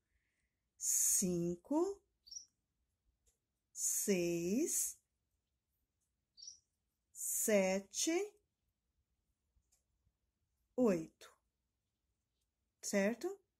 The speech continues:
No próximo espacinho, nós vamos sobrepor dois pontos altos, olha, no mesmo pontinho de base.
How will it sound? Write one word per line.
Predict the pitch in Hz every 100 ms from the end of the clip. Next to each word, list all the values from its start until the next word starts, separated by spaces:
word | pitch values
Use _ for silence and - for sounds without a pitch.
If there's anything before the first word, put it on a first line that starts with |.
| - - -
No | 254
próximo | 254 330 427 - 220
espacinho, | 196 - 170 - 277 233 175 - _ _ _ -
nós | 226 220
vamos | 254 262 - -
sobrepor | 381 415 403 403 - 247 254 269 285 - _ -
dois | 185 190 339 392 349 -
pontos | - - 165 160 220 226 214
altos, | 180 185 202 - 359 392 - -
olha, | 185 165 151 - - _ -
no | 214
mesmo | 226 208 208 240 311 359 403 403
pontinho | 403 403 - 370 370
de | 381
base. | 339 202 - - -